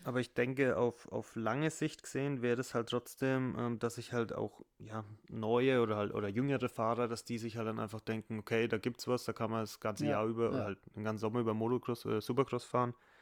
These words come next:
Speaker 1: Ähm, und wenn's als Rahmenprogramm ist oder was weiß ich, und dass man halt dann einfach ein bisschen leichter in den S-X-Sport halt reinkommt, weil im Moment ist es ja,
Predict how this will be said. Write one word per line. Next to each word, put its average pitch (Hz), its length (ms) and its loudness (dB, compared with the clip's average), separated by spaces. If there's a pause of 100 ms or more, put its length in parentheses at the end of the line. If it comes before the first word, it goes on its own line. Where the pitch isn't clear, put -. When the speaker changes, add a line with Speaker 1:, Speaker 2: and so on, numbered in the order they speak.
(320)
Speaker 1:
Ähm, 107 580 2 (300)
und 104 240 -8
wenn's 107 200 -8
als - 160 -8
Rahmenprogramm 110 600 -4
ist 113 120 -4
oder 107 140 0
was 107 160 -4
weiß 101 160 -6
ich, - 260 -2
und 110 120 -10
dass 107 140 -8
man 110 160 -4
halt 107 100 -4
dann 110 200 -6 (460)
einfach 110 360 0
ein 127 80 -18
bisschen 113 320 0
leichter 113 480 4
in 117 140 2
den 117 260 2
S-X-Sport - 640 -2
halt 104 160 0
reinkommt, 104 380 -2
weil 104 120 0
im 107 60 0
Moment 110 380 2
ist 120 140 0
es 120 120 -2
ja, 120 260 6